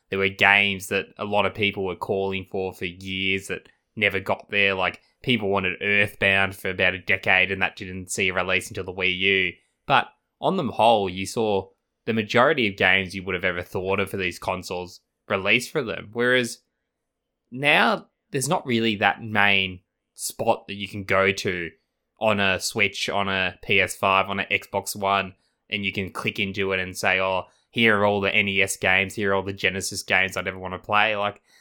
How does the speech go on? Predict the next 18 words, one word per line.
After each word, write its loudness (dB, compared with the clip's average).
they 4
are 6
on 4
the 0
console 0
sometimes, 0
but 0
a 0
lot -2
of -8
them -2
are 0
either 2
hidden 0
away 6
in -2
collections, -4
like -6